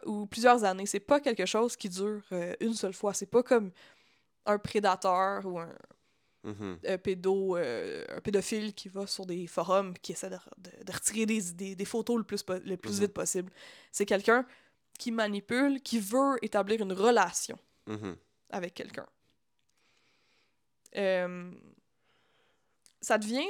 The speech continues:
Speaker 1: un peu bizarre quand le, la différence d'âge est moindre.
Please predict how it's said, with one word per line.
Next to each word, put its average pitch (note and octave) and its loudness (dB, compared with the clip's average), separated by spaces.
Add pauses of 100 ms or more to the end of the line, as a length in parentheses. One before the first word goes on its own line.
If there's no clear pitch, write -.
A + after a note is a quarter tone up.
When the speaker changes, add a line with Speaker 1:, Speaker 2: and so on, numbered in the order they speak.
Speaker 1:
un D4+ 0
peu D4+ 0
bizarre A#3 6
quand B3 4 (1400)
le, F#3+ 4 (440)
la F#3+ 0
différence G3+ 0
d'âge A#3 4
est G#3 2
moindre. F#3 -4